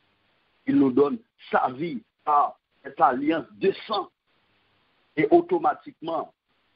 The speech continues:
sa nature divine. Maintenant, Abdou, écoutez,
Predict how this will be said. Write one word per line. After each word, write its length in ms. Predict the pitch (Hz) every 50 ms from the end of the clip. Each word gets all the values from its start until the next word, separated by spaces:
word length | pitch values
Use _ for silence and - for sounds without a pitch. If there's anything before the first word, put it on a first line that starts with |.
| _ _ _ -
sa 100 | - 135
nature 400 | 131 131 120 - - - 139 131
divine. 420 | 120 113 117 110 98 110 98 82 73 _ _ _ _ _ _ _ _ _ _ _ _ _ _ _ _ _ _ _ _ _ _ _ _ _ - _ _ _ _ _ _ _ _ - - - - - _ _ _ _ _ _ _ _ _ _ -
Maintenant, 480 | - - 107 104 110 113 110 92 - - _ _ _ _ _ _ _ _ _ _ _ _ _ _ _ _ _ _ _ _ _ -
Abdou, 500 | 92 92 95 107 110 107 104 92 82 76 - _ _ _ _ _ _ _ _ _ _ _ _ _ _ _ _ _ _ _ _ _ _ _ _ _ _ _ _ _ _ _ _ _ _ _ _ _ _ _ _ _ _ _ _ _ _ -
écoutez, 500 | - - - 110 - 123 107 95 87